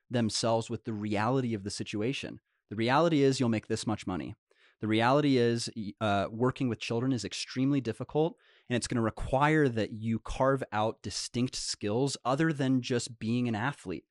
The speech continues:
And, and so you have to be interested and aware of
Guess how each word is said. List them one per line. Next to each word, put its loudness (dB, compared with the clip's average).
And, 2
and 2
so 4
you 0
have 0
to -2
be -2
interested 0
and -2
aware 2
of -2